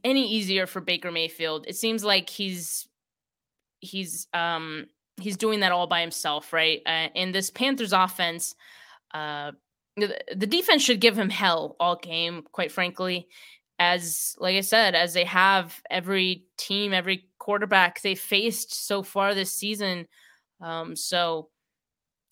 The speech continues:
I don't think it's a good sign for Mayfield at all that he hasn't been able to get anything going, quite frankly, against lesser defenses. And now he has to face the forty-niners defense.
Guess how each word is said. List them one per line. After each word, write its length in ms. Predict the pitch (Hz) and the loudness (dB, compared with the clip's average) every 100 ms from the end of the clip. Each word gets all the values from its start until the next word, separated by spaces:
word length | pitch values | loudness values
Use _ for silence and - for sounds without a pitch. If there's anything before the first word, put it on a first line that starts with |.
| - _ | -18 _
I 80 | 190 | 2
don't 120 | 254 | 4
think 120 | 247 240 | 2 0
it's 120 | 190 | -2
a 40 | |
good 200 | 208 190 | -4 -4
sign 480 | - 214 247 233 180 | 2 4 6 2 -2
for 400 | - 196 185 180 | -4 -2 -2 0
Mayfield 480 | 180 185 185 190 180 | 2 0 0 0 2
at 80 | 180 | 4
all 280 | 214 190 170 | 6 4 4
that 180 | 175 | 0
he 100 | 180 | 2
hasn't 260 | 185 185 185 | 0 0 -2
been 300 | 190 180 165 _ _ _ - | -4 -4 -10 _ _ _ -2
able 180 | 208 202 | 0 0
to 80 | 196 | 2
get 160 | 190 | 4
anything 380 | 190 226 254 202 | 4 0 -2 -2
going, 440 | 190 185 185 185 185 | 0 0 0 -2 -2
quite 280 | - 202 | -2 -2
frankly, 720 | 214 208 202 208 196 190 - _ | 0 -2 0 2 2 0 -4 _
against 640 | 208 214 196 196 - - - _ _ _ _ _ _ _ _ _ _ _ _ _ | -2 2 0 -2 -6 -8 -12 _ _ _ _ _ _ _ _ _ _ _ _ _
lesser 600 | 165 170 180 190 - 208 | -16 0 2 2 0 -2
defenses. 920 | 190 185 226 202 170 - 165 170 180 - _ _ _ _ 180 | -2 -4 -2 0 0 -2 -6 -6 -8 -12 _ _ _ _ -6
And 180 | 180 | -2
now 320 | 180 185 185 180 | 2 4 4 2
he 140 | 180 | -2
has 140 | 185 | -2
to 80 | 185 | -4
face 240 | - 180 - | -2 -2 -2
the 40 | |
forty-niners 540 | 185 175 170 220 226 | -4 0 2 2 2
defense. 480 | 226 170 - 165 170 | -2 -8 -4 -4 -6